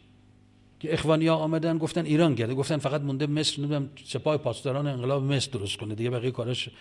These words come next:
همه رو از روی ایران ورشته. نمی‌دونم در لبنان می‌گن لبنان دست ایران، حزب الله. عراق می‌گن عراق دست ایرانه،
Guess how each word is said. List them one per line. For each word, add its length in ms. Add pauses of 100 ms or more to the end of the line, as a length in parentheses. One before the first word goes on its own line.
(200)
همه 160
رو 60
از 100
روی 120
ایران 240
ورشته. 380 (1300)
نمی‌دونم 380
در 180
لبنان 500
می‌گن 300
لبنان 520
دست 340
ایران، 560
حزب 180
الله. 120
عراق 440
می‌گن 240
عراق 240
دست 180
ایرانه، 320